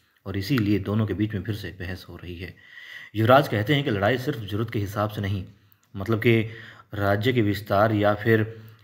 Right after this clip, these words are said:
किसी संपत्ति के लिए नहीं की जाती,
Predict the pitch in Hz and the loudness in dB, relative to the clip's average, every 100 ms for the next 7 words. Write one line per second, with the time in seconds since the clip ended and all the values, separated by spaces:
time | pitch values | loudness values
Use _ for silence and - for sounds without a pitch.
0 | _ 101 95 123 123 113 - - 107 110 | _ -20 -10 -4 0 -2 -2 -4 -2 -2
1 | - - 131 110 104 104 101 101 92 - | -2 0 2 4 2 0 -2 -2 -4 -6
2 | - | -18